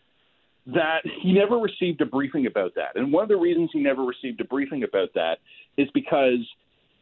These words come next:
csis doesn't come to him. They ask him to go to them.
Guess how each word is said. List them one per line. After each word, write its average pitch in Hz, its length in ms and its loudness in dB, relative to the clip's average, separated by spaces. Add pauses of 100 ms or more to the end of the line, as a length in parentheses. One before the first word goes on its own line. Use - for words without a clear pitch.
(220)
csis 214 400 0 (100)
doesn't 160 380 2
come 147 300 0
to 117 100 -2
him. 214 440 2 (260)
They 170 180 2
ask 196 240 -4 (520)
him 190 280 0
to 156 60 -2
go 151 180 2
to 131 80 -4
them. 117 240 -4